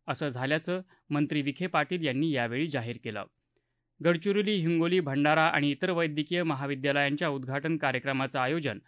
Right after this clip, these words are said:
ऑनलाईन पद्धतीनं संबंधित ठिकाणी करण्यात आलं.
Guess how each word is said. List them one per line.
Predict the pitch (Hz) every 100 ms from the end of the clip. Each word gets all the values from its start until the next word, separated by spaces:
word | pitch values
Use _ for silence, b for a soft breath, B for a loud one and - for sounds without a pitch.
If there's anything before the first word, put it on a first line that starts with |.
| b b 143
ऑनलाईन | 151 165 190 185
पद्धतीनं | 160 147 147 151 175
संबंधित | 180 147 147 151 156 190 -
ठिकाणी | 151 139 143
करण्यात | 165 139 120 117
आलं. | 117 110